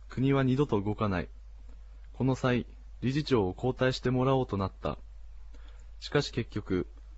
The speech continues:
協会の運動は野村さんが目指したアイヌ新法への道を進む。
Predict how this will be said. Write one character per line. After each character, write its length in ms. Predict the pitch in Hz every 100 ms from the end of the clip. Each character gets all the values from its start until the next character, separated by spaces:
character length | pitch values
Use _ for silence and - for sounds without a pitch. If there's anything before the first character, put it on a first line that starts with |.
| -
協 180 | - 139
会 220 | 131 139
の 100 | 135
運 220 | 131 135
動 180 | 127 123
は 240 | 120 117 - - -
野 80 | 107
村 180 | 135
さ 160 | 135 139
ん 60 | 135
が 100 | 127
目 100 | 127
指 160 | 139
し 60 | -
た 300 | 92 85 -
ア 80 | 127
イ 40 |
ヌ 120 | 131
新 200 | 123 139 120
法 180 | 110 104
へ 40 |
の 120 | 87
道 280 | 87 87 98
を 20 |
進 240 | 92 - 87
む。 180 | 85